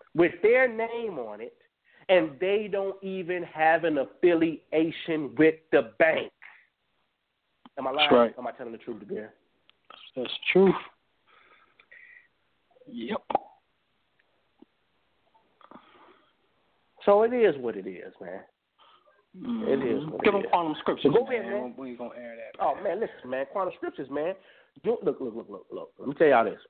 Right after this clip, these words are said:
Speaker 1: <clears throat> Quantum scriptures, I'm going ham. I, it's a, it's a mandate. I gotta do it. Why? Because, see, <clears throat> I'm gonna keep you in the current context where you can understand what's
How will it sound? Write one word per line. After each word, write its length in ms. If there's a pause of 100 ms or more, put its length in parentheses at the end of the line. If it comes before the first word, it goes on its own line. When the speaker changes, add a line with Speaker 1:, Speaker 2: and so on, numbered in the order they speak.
Speaker 1:
<clears throat> 60 (1500)
Quantum 320
scriptures, 360 (340)
I'm 140
going 260
ham. 260 (340)
I, 360
it's 180
a, 180
it's 100 (100)
a 60
mandate. 580
I 40
gotta 220
do 180
it. 120 (640)
Why? 320 (600)
Because, 440 (1120)
see, 340
<clears throat> 720
I'm 160
gonna 140
keep 220
you 220 (500)
in 140
the 60
current 440 (100)
context 680
where 120
you 100
can 240
understand 1200 (400)
what's 180